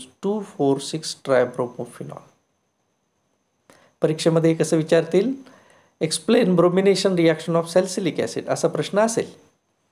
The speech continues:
तर त्यावेळेस तुम्हाला काय लिहावं लागेल? "When heated with bromine water, salicylic acid gives two four six tribromophenol." दुसऱ्या पद्धतीने हे प्रश्न विचारतील. कसं? What happens when salicylic acid is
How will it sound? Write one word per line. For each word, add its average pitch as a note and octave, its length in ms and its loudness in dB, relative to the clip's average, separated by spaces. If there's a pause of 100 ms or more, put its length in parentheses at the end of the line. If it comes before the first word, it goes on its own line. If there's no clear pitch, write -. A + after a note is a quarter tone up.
(300)
तर D#3+ 60 2
त्यावेळेस D#3+ 380 2
तुम्हाला D#3 220 2
काय E3 200 2
लिहावं E3+ 200 4
लागेल? F#3+ 340 2
"When E3 240 -2
heated D#3+ 440 0
with D3+ 280 -2
bromine D3 320 0
water, D#3+ 340 4
salicylic D3 580 -4
acid C#3 320 -4
gives D3 200 -2 (200)
two G3+ 100 -2
four E3+ 220 -2
six - 240 -6 (200)
tribromophenol." C3 840 -2 (1900)
दुसऱ्या A3+ 380 4
पद्धतीने G3 480 2
हे E3 80 2
प्रश्न E3+ 320 -6
विचारतील. D3+ 540 -2
कसं? G3+ 380 2 (640)
What G3 140 2
happens G#3+ 400 0
when F#3 260 2
salicylic F#3 640 0
acid F3 420 0
is E3+ 360 2